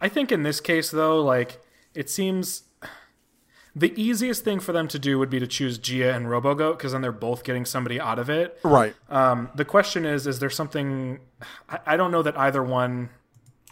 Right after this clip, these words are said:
Speaker 1: is gonna be able to pull any sort of, like, strategic sway.
Speaker 2: I,
Speaker 1: You know?
Speaker 2: I don't think so either. I think they're doing the complete neutral thing. Like, look,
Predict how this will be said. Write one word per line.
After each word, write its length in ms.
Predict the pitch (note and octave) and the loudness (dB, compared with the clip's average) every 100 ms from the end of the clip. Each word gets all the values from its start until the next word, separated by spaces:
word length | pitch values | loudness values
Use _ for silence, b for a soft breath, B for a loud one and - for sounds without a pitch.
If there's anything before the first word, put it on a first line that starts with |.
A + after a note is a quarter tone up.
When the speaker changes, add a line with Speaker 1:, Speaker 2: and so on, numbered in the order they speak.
| - | -10
Speaker 1:
is 120 | C#3 | -6
gonna 160 | - C3+ | -2 0
be 80 | C3+ | 0
able 100 | B2 | -2
to 80 | A#2 | -4
pull 220 | - C3+ | -2 0
any 120 | B2+ | 0
sort 180 | B2 C3 | 0 -4
of, 80 | A#2 | -6
like, 140 | A#2 A2 | -6 -8
strategic 500 | - B2 B2+ A#2 G#2 | -10 -8 -6 -6 -6
sway. 640 | - A#2 A#2 A#2+ A2 A2+ - b b _ | -8 -4 0 0 0 -8 -18 b b _
Speaker 2:
I, 100 | A3 | 8
Speaker 1:
You 160 | A#3+ B2+ | 8 6
know? 200 | A#2+ B2+ | 0 8
Speaker 2:
I 120 | F3+ | 10
don't 180 | G3+ G3+ | 12 8
think 200 | - F#3+ | 6 6
so 180 | - E3 | 8 8
either. 320 | D#3+ D#3+ E3+ | 8 8 8
I 140 | D3 C3+ | 10 8
think 400 | - E3+ E3 - | 8 4 4 4
they're 160 | D3+ | 4
doing 380 | B2+ D3+ D3+ C#3+ | 6 6 6 4
the 80 | B2+ | 2
complete 520 | B2+ A#2+ - D#3 D3+ | 0 0 2 2 4
neutral 580 | B2+ C#3 D3 - D#3+ D#3 | 6 8 6 6 8 8
thing. 340 | - D#3 D3+ C#3+ | 6 4 6 6
Like, 220 | B2+ B2+ | 4 6
look, 400 | D3 A#2+ - | 8 8 6